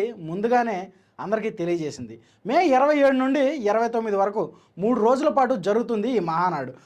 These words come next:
పార్టీ చరిత్రలో ఒక మైలు రాయిగా నిలవబోతుందని పార్టీ శ్రేణులు చెబుతున్నారు. కడపలోని అబ్బవరం గ్రామంని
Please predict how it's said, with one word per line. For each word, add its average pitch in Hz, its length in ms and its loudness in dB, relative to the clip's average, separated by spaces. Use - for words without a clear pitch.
పార్టీ 311 280 4
చరిత్రలో 294 460 4
ఒక 254 80 4
మైలు 285 300 4
రాయిగా 285 380 4
నిలవబోతుందని 262 680 4
పార్టీ 247 340 0
శ్రేణులు 220 300 2
చెబుతున్నారు. 175 420 -2
కడపలోని 302 540 4
అబ్బవరం 302 480 4
గ్రామంని 254 420 4